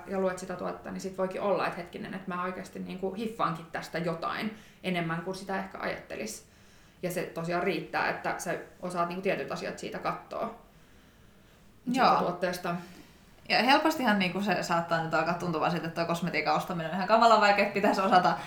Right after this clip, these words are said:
Speaker 2: nähdä markkinatilaisoitten läpi ja tulkita inkiluetteloita, raaka-aineluetteloita ja, ja näin. Et, et, em, sen takia me oikeastaan silloin alun perin haluttiin just luoda Twistbee, jos sä tiedät kuluttajana, että sä haluut,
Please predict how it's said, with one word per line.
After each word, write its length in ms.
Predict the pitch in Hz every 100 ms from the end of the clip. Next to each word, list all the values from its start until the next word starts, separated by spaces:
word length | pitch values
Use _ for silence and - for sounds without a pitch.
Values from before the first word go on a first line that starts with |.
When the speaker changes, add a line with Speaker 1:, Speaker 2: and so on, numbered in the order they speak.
| -
Speaker 2:
nähdä 220 | 214 247
markkinatilaisoitten 960 | 208 185 185 185 180 175 175 180 175 170
läpi 280 | 165 165 175
ja 160 | 170 170
tulkita 400 | 196 196 202 165
inkiluetteloita, 840 | 170 160 156 170 170 160 160 175
raaka-aineluetteloita 1000 | 175 160 160 156 156 170 175 165 170 165
ja, 200 | 170 175 175 - - - -
ja 280 | 180 175 -
näin. 260 | 180 175
Et, 220 | 170 170 -
et, 320 | 170 170 -
em, 440 | 92 110 135 165 185 - - - - -
sen 280 | 208 233
takia 340 | 233 233 202 180
me 120 | 180
oikeastaan 340 | 185 202 202
silloin 220 | 190 190 -
alun 280 | 226 214
perin 260 | 175 160 170
haluttiin 400 | 180 175 170 170
just 180 | 170 -
luoda 340 | 190 160 147 - - -
Twistbee, 580 | 170 - - 190 208 208 - - -
jos 220 | 180 -
sä 60 | -
tiedät 540 | 214 196 175 175 -
kuluttajana, 540 | - 190 175 - 156 151
että 120 | 170
sä 60 | 175
haluut, 600 | 180 165 143 175 -